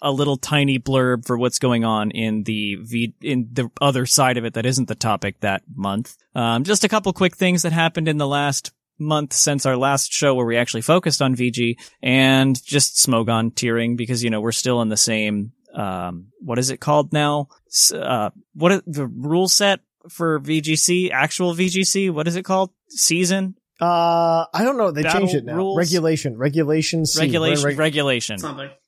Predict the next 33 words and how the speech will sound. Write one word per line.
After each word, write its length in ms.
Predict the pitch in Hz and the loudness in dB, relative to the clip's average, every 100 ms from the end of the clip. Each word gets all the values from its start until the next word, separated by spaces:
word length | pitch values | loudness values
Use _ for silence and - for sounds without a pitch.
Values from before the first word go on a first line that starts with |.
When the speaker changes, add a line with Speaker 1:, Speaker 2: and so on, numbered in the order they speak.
| _ | _
Speaker 1:
Yeah. 160 | 107 - - _ - | -8 -8 -10 _ 0
That 200 | 214 202 | 2 4
hasn't 260 | 185 160 | 2 0
changed, 560 | 135 143 135 135 - - | 0 2 2 0 -4 0
but 300 | 151 143 - | 2 2 0
some 120 | 214 | 0
of 60 | 185 | 2
the 80 | |
Smogon 400 | 165 156 147 143 | 2 2 0 -2
stuff 220 | 139 151 - | -2 -4 -4
has. 360 | 139 139 135 | -2 -2 0
So 220 | - 139 | 0 0
here, 220 | 135 170 143 | 0 0 0
I'll 180 | 147 139 | 0 2
run 180 | 143 131 | 0 0
through 200 | 131 110 | -2 -4
it 20 | |
really 360 | 135 156 156 143 | 0 2 2 0
fast 340 | - 127 123 | 0 2 2
so 80 | - | 0
that 220 | 113 110 | 0 -2
way 100 | 113 | -2
we 100 | 110 107 | -4 -4
can 120 | 110 | -4
just 260 | 104 - - | -2 -4 -2
dedicate 500 | 110 107 113 101 - _ - | -2 0 0 -2 -4 _ -4
the 60 | 104 | -2
rest 380 | 101 98 - | 0 0 0
to 100 | - | 2
everything 400 | 95 95 - 95 | 2 0 -2 -2
going 200 | 95 98 | -2 -2
on. 280 | 107 113 113 - - - | 0 2 2 -2 -12 -6
In 420 | 156 160 160 | 0 0 0